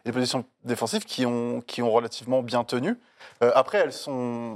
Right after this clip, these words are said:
elles sont, comment dire, inégales. C'est-à-dire que dans la région de Kherson, elles sont assez éparpillées, euh, sont sur les grands axes. Alors que dans la région de Zaporizhzhia, c'est-à-dire la région qui se trouve entre la région de Kherson et le Donbass,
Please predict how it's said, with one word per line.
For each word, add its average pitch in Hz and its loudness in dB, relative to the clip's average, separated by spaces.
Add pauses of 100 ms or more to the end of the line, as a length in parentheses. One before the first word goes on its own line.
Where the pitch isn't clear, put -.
(160)
elles 120 0
sont, 123 -4
comment 120 0
dire, 120 -2
inégales. 139 2
C'est-à-dire 117 -2
que 113 -4
dans 120 4
la 117 2
région 117 -6
de 117 -10
Kherson, 127 0
elles 113 -2
sont 117 -2
assez 117 -2
éparpillées, 123 -2
euh, 117 0 (260)
sont - -6
sur 117 -4
les 113 0
grands 113 0
axes. 127 2 (180)
Alors 117 6
que 117 -12
dans 131 0
la 131 4
région 131 -4
de 123 -6
Zaporizhzhia, 120 2 (320)
c'est-à-dire 117 4
la 117 4
région 123 -2
qui 127 -10
se 117 -8
trouve 120 -2
entre 135 2
la 127 4
région 123 -4
de 120 -6
Kherson 127 0
et 117 -2
le 113 -4
Donbass, 120 0